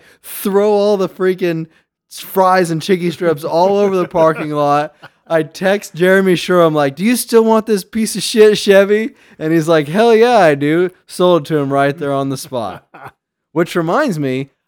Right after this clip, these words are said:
Speaker 1: that's how I sold the, uh, C J five and the Jeepster. I was so pissed off that day at Badlands. I was like, "Five hundred bucks, get 'em both out of my face. I'm just pissed. I'm just done
Speaker 2: Right.
Speaker 1: with it."
Speaker 2: Yeah,
Speaker 1: Um,
Speaker 2: and I sell projects for a loss. Gotcha.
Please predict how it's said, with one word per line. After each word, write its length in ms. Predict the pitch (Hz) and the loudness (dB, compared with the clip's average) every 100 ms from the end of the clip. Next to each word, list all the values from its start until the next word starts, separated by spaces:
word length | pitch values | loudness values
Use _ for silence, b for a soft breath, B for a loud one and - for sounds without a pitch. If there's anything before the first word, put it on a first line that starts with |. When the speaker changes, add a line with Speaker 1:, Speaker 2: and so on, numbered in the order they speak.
| - | -4
Speaker 1:
that's 240 | 156 - | -2 0
how 180 | 180 165 | 2 2
I 120 | 147 | 2
sold 580 | 139 170 156 147 143 139 - | -2 0 2 2 0 -4 -12
the, 540 | 131 135 131 127 123 _ | -6 -4 -2 -4 -6 _
uh, 380 | 139 123 113 110 | -10 -6 -4 -6
C 240 | 117 156 147 | -6 -6 -2
J 180 | 139 | -4
five 400 | 127 139 139 131 127 | -4 -4 -2 -2 -4
and 160 | 127 | -8
the 60 | 120 | -8
Jeepster. 600 | 113 180 - 117 95 95 _ _ | -6 -6 -6 -10 -10 -12 _ _
I 100 | 120 | -6
was 180 | 120 - | -6 -4
so 180 | 147 147 | -2 -2
pissed 340 | 165 151 - | -2 -4 -2
off 220 | 185 190 | -2 -2
that 220 | 139 117 | -4 -8
day 180 | 120 120 | -6 -6
at 80 | 113 | -6
Badlands. 560 | 139 180 143 110 117 113 | -2 -2 -2 -6 -8 -6
I 160 | 127 | -4
was 160 | 123 117 | -4 -4
like, 260 | 117 113 - | -6 -6 -4
"Five 180 | 143 151 | 0 0
hundred 200 | 156 139 | 0 0
bucks, 260 | 131 113 | -2 -2
get 120 | - | -8
'em 80 | 123 | -6
both 220 | 120 131 135 | -2 -2 -2
out 120 | 131 | -2
of 40 | |
my 120 | 127 | -4
face. 320 | 120 110 95 113 | -6 -10 -10 -12
I'm 100 | 110 | -12
just 160 | 104 | -12
pissed. 300 | - 117 - | -12 -12 -12
I'm 80 | 110 | -12
just 160 | 107 104 | -12 -10
done 120 | 127 | -8
Speaker 2:
Right. 160 | 160 160 | -8 -10
Speaker 1:
with 80 | |
it." 100 | - _ B B B B | -14 _ B B B B
Speaker 2:
Yeah, 60 | 208 131 120 | -10 -8 -6
Speaker 1:
Um, 100 | 131 | -6
Speaker 2:
and 140 | 156 160 | -8 -6
I 140 | 165 | -6
sell 220 | 156 160 | -6 -8
projects 520 | 131 143 127 120 - - | -8 -8 -10 -12 -18 -16
for 120 | 127 | -14
a 60 | |
loss. 400 | 113 107 104 - | -12 -14 -16 -20
Gotcha. 600 | - 160 139 123 120 101 | -16 -14 -14 -14 -18 -20